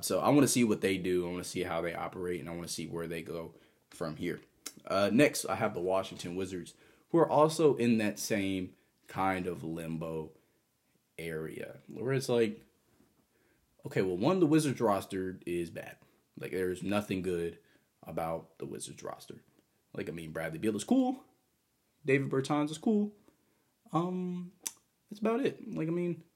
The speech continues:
like, I, I, I really don't care for any of these, any of these guys for real. Like, I mean, Rui Hachimura is, like, aight.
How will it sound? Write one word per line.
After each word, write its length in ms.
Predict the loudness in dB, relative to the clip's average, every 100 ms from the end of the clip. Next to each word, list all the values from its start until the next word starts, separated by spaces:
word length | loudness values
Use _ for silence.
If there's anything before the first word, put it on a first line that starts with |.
| _ _ _ _ _ _
like, 120 | 0
I, 100 | 4
I, 220 | 6 6 6
I 100 | 4
really 300 | 4 6 6
don't 300 | 6 2 0 -8 -20 _ _ _ _ _ 2
care 240 | 4 6
for 120 | 6
any 200 | 6 6
of 60 | 6
these, 280 | 6 2 -2 -6 -6 -2
any 180 | 2 2
of 80 | 2
these 140 | 0
guys 260 | -2 -2 -4
for 100 | -4
real. 160 | -2
Like, 160 | -2 -2
I 40 |
mean, 200 | -4 -4 -10 -20 _
Rui 200 | 2 6
Hachimura 580 | 6 4 2 2 2 2
is, 120 | 0
like, 160 | -6 -4
aight. 440 | -2 0 0 -2